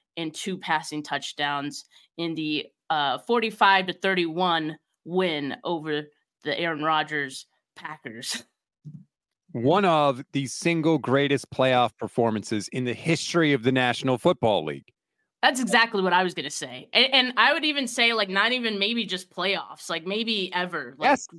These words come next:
Speaker 1: one of the best I've ever w-, I've ever witnessed myself. It's definitely up there, along with, like, some Steph Curry performances and, you know, maybe some Klay Thompson, Kobe Bryant, you know, but this was,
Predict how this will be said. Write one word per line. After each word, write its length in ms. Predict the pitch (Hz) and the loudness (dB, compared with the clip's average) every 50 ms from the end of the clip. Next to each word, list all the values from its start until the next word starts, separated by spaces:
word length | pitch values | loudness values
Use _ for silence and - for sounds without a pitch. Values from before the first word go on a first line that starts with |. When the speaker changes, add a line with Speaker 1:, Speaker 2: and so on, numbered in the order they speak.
| - | -14
Speaker 1:
one 200 | - 175 180 170 | -8 -6 -4 -4
of 120 | 170 156 - | -4 -6 -8
the 80 | 170 | -10
best 280 | 147 - 165 160 - - | -6 -4 -4 -4 -4 -4
I've 140 | 160 160 170 | -4 -4 -2
ever 200 | 170 170 160 160 | -4 -4 -4 -6
w-, 200 | 160 160 160 - _ _ _ _ _ 208 | -8 -8 -10 -12 _ _ _ _ _ 2
I've 180 | 214 233 226 | 2 4 2
ever 220 | 233 214 202 208 196 | 0 0 0 0 0
witnessed 480 | 196 190 175 180 175 175 - - - | 0 0 0 -2 -4 -6 -8 -10 -8
myself. 580 | 170 165 160 - - - 131 - - - - _ _ | -8 -8 -6 -6 -6 -6 -6 -8 -8 -12 -18 _ _
It's 180 | - 185 - 170 | -14 -14 -8 -2
definitely 420 | - 208 196 196 196 185 180 175 | 0 0 0 0 -2 -4 -2 -2
up 220 | 165 160 - - | -2 -4 -4 -6
there, 220 | - 160 156 156 160 | -6 -4 -4 -2 -2
along 320 | 160 160 156 160 165 160 | -2 -2 -2 -4 -4 -4
with, 180 | 165 160 - - | -6 -8 -6 -4
like, 260 | 165 156 156 156 - | -2 -2 -2 -4 -6
some 160 | - 175 165 | -8 -10 -10
Steph 320 | 156 - - 175 160 - _ | -10 -6 -6 -6 -6 -6 _
Curry 280 | - 190 165 160 160 | -8 -6 -4 -4 -6
performances 1040 | 156 - 156 - - 165 165 156 160 156 151 - 170 170 165 160 165 165 160 147 156 | -8 -10 -14 -12 -8 -8 -6 -6 -6 -8 -8 -8 -6 -4 -4 -4 -4 -6 -6 -8 -8
and, 260 | 160 156 156 156 156 151 - - - - _ _ | -8 -8 -8 -8 -10 -10 -14 -20 -20 -20 _ _
you 140 | - 156 | -8 -6
know, 140 | 156 147 151 | -4 -4 -4
maybe 260 | 156 160 160 160 160 | -4 -4 -4 -4 -4
some 200 | 165 - 160 151 | -6 -8 -10 -12
Klay 240 | 147 - 165 156 156 | -8 -6 -6 -6 -4
Thompson, 640 | - 165 156 151 151 151 - - - 151 139 143 143 - - _ - | -4 -4 -4 -4 -4 -6 -8 -10 -10 -8 -8 -8 -10 -12 -18 _ -4
Kobe 340 | - 208 202 190 185 196 | 0 2 2 2 2 0
Bryant, 420 | 190 180 180 175 170 165 165 - - | 0 0 2 2 2 2 2 0 0
you 100 | 190 185 | 0 0
know, 180 | 190 185 185 | 2 0 0
but 280 | 180 185 190 180 165 - - - - - - - _ _ _ _ _ _ | 0 2 2 2 2 0 -4 -12 -20 -20 -20 -20 _ _ _ _ _ _
this 240 | - 311 294 294 - | -2 -2 -2 0 0
was, 440 | 285 277 254 233 208 185 160 - - | 2 2 2 2 2 -2 -4 -4 -6